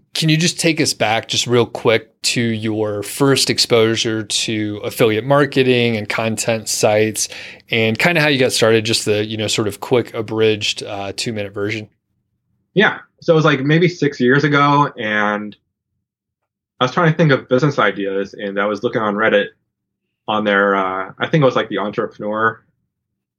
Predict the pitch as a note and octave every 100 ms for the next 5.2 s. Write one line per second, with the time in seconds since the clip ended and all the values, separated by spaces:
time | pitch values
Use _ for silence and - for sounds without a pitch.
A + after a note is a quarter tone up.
0 | _ - C3+ C3+ D3+ - - _ _ _
1 | _ _ _ _ _ _ _ - C#3 D#3+
2 | F3+ - B2 C3+ C#3 C#3+ C#3 C3 - A#2+
3 | A#2+ A#2 A#2 A2+ A#2+ _ _ _ - D#3
4 | F3 E3+ D#3+ D3 C#3 C3 B2+ A#2 A2 G#2+
5 | G#2